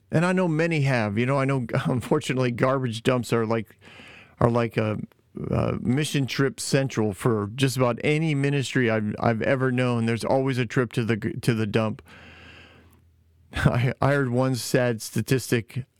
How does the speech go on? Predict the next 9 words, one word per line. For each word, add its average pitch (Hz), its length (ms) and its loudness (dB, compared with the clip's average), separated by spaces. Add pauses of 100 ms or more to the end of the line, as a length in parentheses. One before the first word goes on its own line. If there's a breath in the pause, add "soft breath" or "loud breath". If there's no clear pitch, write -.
uh, 110 140 2 (100)
not 113 220 0
statistic, 113 600 -2
but 113 180 0 (300 loud breath)
sad 123 320 2
story 135 540 0
from 117 260 0
a 110 40 0
missionary, 117 640 -2